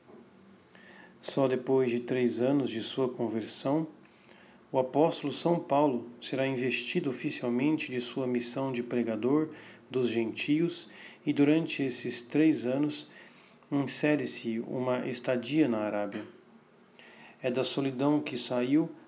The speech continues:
a maior parte dos grandes bispos construtores da civilização cristã nas grandes nações do Ocidente. Tais são as leis ressaltadas pelo ensinamento prático de Jesus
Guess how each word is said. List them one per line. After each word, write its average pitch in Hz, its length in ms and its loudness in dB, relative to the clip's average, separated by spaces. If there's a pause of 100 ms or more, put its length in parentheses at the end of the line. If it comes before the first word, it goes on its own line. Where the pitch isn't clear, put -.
(140)
a 131 60 0
maior 135 440 4
parte 139 360 0
dos 120 180 0
grandes 135 460 2
bispos 131 640 -6
construtores 143 880 0
da 123 120 -4
civilização 120 760 0
cristã 135 540 -2 (460)
nas 127 240 2
grandes 143 440 2
nações 139 540 -2
do 127 180 -4
Ocidente. 117 800 -2 (2250)
Tais 160 220 4
são 143 240 0
as 117 160 0
leis 131 340 2
ressaltadas 120 1000 -2
pelo 120 240 -4
ensinamento 120 720 -2
prático 120 540 -2
de 104 120 -8
Jesus 110 560 -6